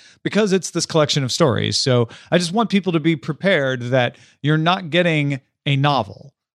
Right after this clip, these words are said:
You're basically getting a loosely connected series of short stories.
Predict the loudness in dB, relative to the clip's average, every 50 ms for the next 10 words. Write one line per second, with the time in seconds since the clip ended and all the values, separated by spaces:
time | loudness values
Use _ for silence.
0 | _ _ _ _ -4 -4 -4 -2 0 2 2 2 2 0 -2 0 0 0 0 0
1 | 0 0 0 0 -2 -2 -2 0 2 2 2 2 0 -2 -2 -2 0 0 0 0
2 | 0 0 0 0 0 0 -4 -8 -10 -6 -4 -2 0 2 2 2 2 0 -2 -4
3 | -6 -2 0 2 2 2 0 -2 -6 -6 -6 -4 -4 -4 -4 -6